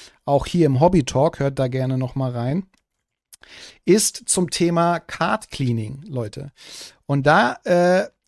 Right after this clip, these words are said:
hat Ryan Hodge auch gesagt, dass sie,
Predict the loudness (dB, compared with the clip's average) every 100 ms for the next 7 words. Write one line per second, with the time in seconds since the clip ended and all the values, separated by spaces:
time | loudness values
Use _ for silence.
0 | _ -12 -12 -12 _ _ -20 -12 -2 -2
1 | -2 -2 0 2 0 -2 -2 -2 -2 -4
2 | 0 0 -2 -8 -6 -4 0 -2 0 -2
3 | -2 -4